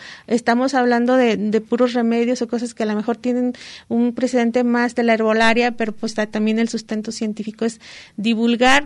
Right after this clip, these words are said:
la ciencia con conocimiento, con estadística,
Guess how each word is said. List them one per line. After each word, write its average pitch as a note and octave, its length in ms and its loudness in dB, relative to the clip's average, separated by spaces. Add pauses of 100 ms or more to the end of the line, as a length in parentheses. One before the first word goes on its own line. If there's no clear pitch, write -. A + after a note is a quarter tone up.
la A#3 180 2
ciencia B3 460 -4
con G#3+ 180 -4
conocimiento, A3+ 720 -2
con G#3+ 160 -2
estadística, A#3 880 -4